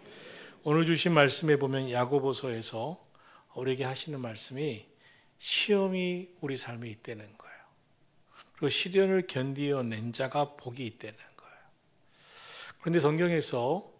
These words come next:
아, 시험이 가장 많았던 장소를, 아, 말한다면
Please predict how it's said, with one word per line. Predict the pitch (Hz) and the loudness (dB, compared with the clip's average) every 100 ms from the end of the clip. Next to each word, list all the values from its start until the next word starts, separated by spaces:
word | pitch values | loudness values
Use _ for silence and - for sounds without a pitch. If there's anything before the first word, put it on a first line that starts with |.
| _ - - _ _ | _ -20 -20 _ _
아, | 127 120 113 113 | -8 -8 -8 -6
시험이 | - - 180 175 160 | -2 4 4 4 0
가장 | - - 170 175 151 - | -2 -2 0 0 -2 -8
많았던 | 127 113 127 151 - 175 151 | -6 -2 0 0 2 0 0
장소를, | 123 123 - 127 135 160 147 - - - - - | -6 -8 -6 -4 0 0 0 -6 -18 -20 -20 -14
아, | 117 110 107 107 - - | -12 -12 -14 -18 -20 -2
말한다면 | 123 120 131 127 117 107 107 147 | 0 2 0 0 -2 -4 -8 -10